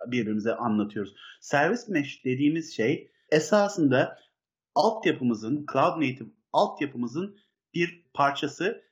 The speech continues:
ve servisler arasındaki iletişimi belli bir standarda sokan bir yazılım katmanı, bir servis katmanı. Bu, e, servis mesh dediğimiz katman çeşitli yazılım, e, bileşenlerinden oluşuyor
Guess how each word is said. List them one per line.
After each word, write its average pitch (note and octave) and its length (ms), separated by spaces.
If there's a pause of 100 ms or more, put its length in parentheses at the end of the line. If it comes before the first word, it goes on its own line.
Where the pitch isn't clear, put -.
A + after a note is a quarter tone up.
(120)
ve F#3+ 240
servisler D#3 800 (100)
arasındaki C#3+ 920 (280)
iletişimi D#3 720
belli F3 380
bir G3 120
standarda E3 840
sokan E3 500
bir F#3 240
yazılım D3 520
katmanı, G#2+ 440
bir C3 220
servis B2+ 460
katmanı. F#2+ 520
Bu, G#3+ 420
e, C3 180
servis E3+ 440
mesh D#3 240
dediğimiz A#2+ 460
katman - 580 (220)
çeşitli E3+ 400
yazılım, F3 480 (100)
e, B2 40 (600)
bileşenlerinden A2 920
oluşuyor D#3 580